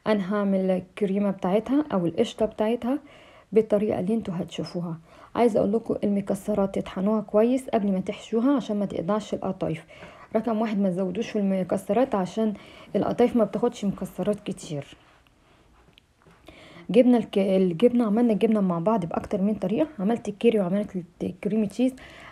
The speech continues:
أي طريقة منهم موجودة عندي في القناة، لو كتبت اسم قناتي وجنبيها جبنة هتطلع لك كل الطرق بتاعة الجبنة اللي عملتها لك. هت-، خدت أنا جزء من الجبنة، نزلت عليها بشوية من اللي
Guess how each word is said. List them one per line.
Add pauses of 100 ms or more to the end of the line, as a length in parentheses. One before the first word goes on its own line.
(120)
أي
طريقة
منهم (400)
موجودة
عندي
في
القناة،
لو
كتبت
اسم
قناتي
وجنبيها
جبنة (380)
هتطلع
لك
كل
الطرق
بتاعة
الجبنة
اللي
عملتها
لك. (600)
هت-،
خدت
أنا
جزء
من
الجبنة، (140)
نزلت
عليها
بشوية
من
اللي